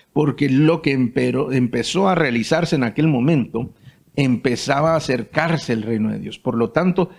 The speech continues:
empezó a provocar, ¿sabes qué? Arrepentimiento. Y Juan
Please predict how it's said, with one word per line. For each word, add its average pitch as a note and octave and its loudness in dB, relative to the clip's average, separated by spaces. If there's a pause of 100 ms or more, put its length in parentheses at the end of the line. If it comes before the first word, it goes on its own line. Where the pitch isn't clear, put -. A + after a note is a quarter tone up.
(160)
empezó B2 0
a D3 -2
provocar, C#3 0
¿sabes C#3+ -2
qué? - -4
Arrepentimiento. G#2 -6 (1160)
Y D3 2
Juan D3+ -2